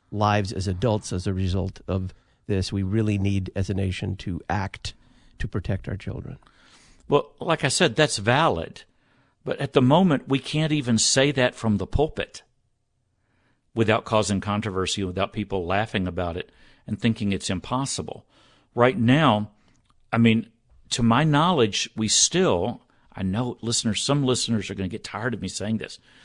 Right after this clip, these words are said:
Speaker 2: In the early nineties, we were concerned that there wasn't a single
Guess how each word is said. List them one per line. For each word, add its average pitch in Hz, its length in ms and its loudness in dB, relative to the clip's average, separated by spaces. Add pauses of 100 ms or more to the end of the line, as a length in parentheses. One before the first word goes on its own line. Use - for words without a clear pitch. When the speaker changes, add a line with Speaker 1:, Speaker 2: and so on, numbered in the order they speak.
(380)
Speaker 2:
In 139 100 6
the 127 160 6
early 151 300 4
nineties, 127 640 2
we 123 120 0
were 147 140 -4
concerned 113 400 0
that 98 140 -2
there 104 100 -2
wasn't 101 380 -4
a 104 100 -8
single 135 580 0